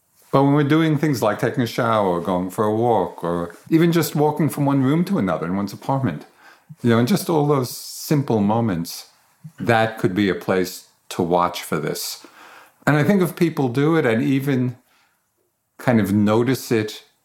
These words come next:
a few times of how these thoughts are coming, and we're either aware of them as they come or we realize,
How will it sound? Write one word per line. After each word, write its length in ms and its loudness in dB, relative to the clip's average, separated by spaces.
a 100 2
few 440 0
times 760 -2
of 120 0
how 140 4
these 220 0
thoughts 260 -2
are 60 0
coming, 540 0
and 480 -2
we're 220 4
either 300 4
aware 380 2
of 120 -2
them 240 0
as 260 -2
they 140 2
come 340 0
or 140 2
we 140 0
realize, 580 0